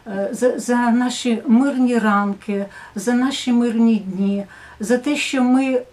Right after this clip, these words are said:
все ж таки, е, стоїмо тут, і ми незламні, і ми будемо незламними,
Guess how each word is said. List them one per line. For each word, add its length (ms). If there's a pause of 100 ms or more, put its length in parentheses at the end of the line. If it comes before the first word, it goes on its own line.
(120)
все 220
ж 120
таки, 440 (600)
е, 220 (680)
стоїмо 800
тут, 240 (240)
і 140
ми 300 (120)
незламні, 1000
і 80
ми 120
будемо 480
незламними, 760